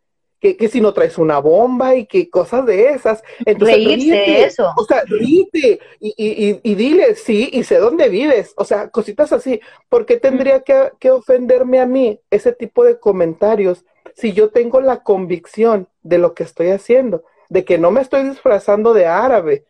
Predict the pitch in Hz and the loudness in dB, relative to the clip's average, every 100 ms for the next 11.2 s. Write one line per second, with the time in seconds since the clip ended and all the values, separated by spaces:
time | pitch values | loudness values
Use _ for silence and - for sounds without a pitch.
0 | _ _ _ 165 165 202 175 170 254 233 | _ _ _ -4 -4 -6 -6 -4 -6 -2
1 | 233 240 240 226 220 214 214 214 175 156 | 0 2 2 2 2 2 2 2 0 -4
2 | 170 220 240 180 _ _ _ _ 170 170 | 0 4 4 0 _ _ _ _ -4 -4
3 | 175 156 180 208 226 226 233 226 220 208 | -10 -2 -2 0 -4 0 0 2 0 0
4 | 233 247 - 170 170 - - 170 165 160 | 0 0 -2 -2 -2 -6 -2 0 2 0
5 | - 175 160 - 180 170 185 214 226 254 | -2 -2 -2 -6 -6 -2 0 2 2 0
6 | 247 214 180 - 170 165 214 240 233 233 | 0 0 0 0 -2 0 0 0 0 0
7 | 247 226 214 214 294 - _ _ 208 202 | 0 0 -2 -2 -6 -6 _ _ 0 0
8 | 208 330 339 277 262 254 214 214 208 202 | 0 -2 -2 0 0 0 -2 -4 -4 -4
9 | 202 180 - 170 170 165 156 220 240 - | -4 -10 -2 -2 -2 -8 -6 -4 -4 -6
10 | _ _ _ _ _ 240 202 190 190 180 | _ _ _ _ _ -10 -4 -2 -2 0
11 | 226 | -4